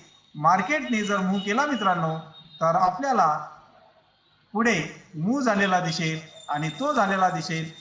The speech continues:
पंचवीस हजार तीनशे एकोणऐंशी मित्रांनो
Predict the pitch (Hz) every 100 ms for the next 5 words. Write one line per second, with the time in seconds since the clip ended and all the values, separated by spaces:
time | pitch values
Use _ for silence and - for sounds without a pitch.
0 | - - 190 196 311 226 190 185 180 180
1 | 202 196 - 196 196 165 175 165 165 208
2 | 175 143 143 135